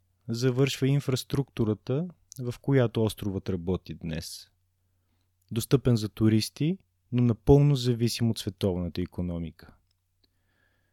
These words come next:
През две хиляди и девета година летището е затворено за два дни от седящ протест, а други протести водят до сблъсъци с полицаите, повечето от които са родом от Чили.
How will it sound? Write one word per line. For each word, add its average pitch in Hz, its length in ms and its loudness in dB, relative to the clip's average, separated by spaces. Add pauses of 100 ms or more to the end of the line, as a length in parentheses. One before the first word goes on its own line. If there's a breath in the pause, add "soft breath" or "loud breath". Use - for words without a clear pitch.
(140)
През 135 180 0
две 147 160 4
хиляди 143 280 0
и 139 40 4
девета 120 440 2
година 113 540 0 (500)
летището 127 540 0
е 117 40 4
затворено 120 640 2
за 101 160 -4
два 101 280 0
дни 104 400 -2 (100)
от 92 180 -10
седящ 104 460 -2
протест, - 640 -8 (600)
а 135 120 -2
други 135 320 2
протести 117 920 0 (1160 soft breath)
водят 135 480 4
до 127 220 4
сблъсъци 117 560 2
с - 200 -6
полицаите, 98 960 0 (200)
повечето 101 500 0
от 87 80 -8
които 98 340 -2
са 92 200 -4
родом 85 300 -2
от 80 140 -10
Чили. - 380 -10